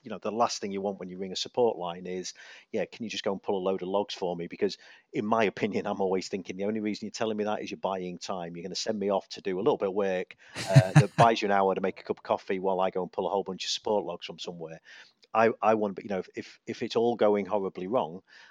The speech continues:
Speaker 1: I wanna be able to ring a support line, tell you who I am, and actually you just be able to pull information and say, "Well, we, we can already see these kind of metrics. We can, we can apply some, you know, some smarts to that, you know, whether it's been some analytics have gone on in the background, uh, that's maybe proactively telling you stuff as well."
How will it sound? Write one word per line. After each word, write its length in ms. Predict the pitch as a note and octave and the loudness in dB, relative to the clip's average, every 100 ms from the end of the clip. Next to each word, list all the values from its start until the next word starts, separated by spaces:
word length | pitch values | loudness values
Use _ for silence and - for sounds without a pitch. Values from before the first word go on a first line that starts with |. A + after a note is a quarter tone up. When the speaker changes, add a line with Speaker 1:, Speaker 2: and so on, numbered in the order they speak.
| _ | _
Speaker 1:
I 100 | - | 0
wanna 160 | G#2+ F#2+ | 2 2
be 80 | F#2+ | 0
able 80 | |
to 40 | F#2 | 0
ring 160 | G2 | -2
a 40 | F2 | -4
support 360 | - G#2 G2 | -2 0 2
line, 380 | E2+ F2+ F2 F2 - _ _ _ | 2 -2 -2 -8 -12 _ _ _
tell 180 | - A2+ | -2 0
you 80 | F#2+ | 0
who 140 | F#2+ | 2
I 140 | F#2 F2+ | 2 4
am, 340 | F2+ F2 F2 - | 2 0 -4 -10
and 140 | G2 F#2+ | -8 -6
actually 300 | E2+ - F2+ | -6 -10 -10
you 60 | |
just 160 | F#2+ - | -10 -6
be 60 | |
able 80 | F#2 | -6
to 80 | - | -6
pull 220 | - F#2+ | -6 -4
information 460 | F2+ F#2 F2 E2+ F#2 | -6 -6 -6 -6 -8
and 40 | |
say, 180 | - F2 E2 | -8 -6 -4
"Well, 160 | F2 | -6
we, 160 | F2+ G2 - | -6 -10 -8
we 140 | A#2+ | -10
can 180 | - G#2+ | -4 0
already 460 | G#2+ G2 G2+ G2 F#2 | 2 4 2 2 -4
see 300 | - G2 F2+ | -6 -4 -4
these 180 | F2+ | -8
kind 160 | - F#2 | -6 -8
of 60 | F2 | -6
metrics. 340 | F2+ - - | -8 -10 -10
We 100 | G#2 | -8
can, 140 | - - | -8 -8
we 120 | A2 | -8
can 100 | A#2 | -8
apply 440 | - G#2 G2 F#2+ | -4 0 2 0
some, 300 | - F#2+ F2+ - - - - _ | -2 -4 -4 -10 -18 -20 -20 _
you 120 | C#3 | -2
know, 40 | G#2+ | 0
some 220 | - A#2 | 0 -2
smarts 540 | - A#2+ A2+ G#2 - | 0 4 4 4 0
to 80 | - | 2
that, 180 | A#2+ F2+ | 2 2
you 80 | F#2+ | 0
know, 80 | |
whether 160 | F2+ F#2 | -2 -4
it's 80 | - | -6
been 140 | G2 | -8
some 140 | - F#2 | -6 -6
analytics 500 | F2+ A#2+ - A#2+ - | -2 -2 -2 -4 -4
have 100 | - | -6
gone 160 | G#2 | -4
on 100 | F#2+ | -4
in 40 | F#2 | 2
the 60 | |
background, 640 | C3+ - A2+ A2+ G#2+ G#2 G2+ | 2 2 2 2 2 0 -4
uh, 100 | F2+ - | -6 -6
that's 240 | G2 - - | -8 -6 -6
maybe 260 | F#2+ F#2 F2+ | -6 -8 -6
proactively 720 | - F#2 A2+ - A2+ - G#2 | 0 0 0 -4 -10 -8 -4
telling 300 | A#2 A2 G#2 | -2 -2 -2
you 80 | |
stuff 240 | G2 G#2+ - | -4 -4 -4
as 100 | F#2+ | 0
well." 300 | A2 A2+ | 2 2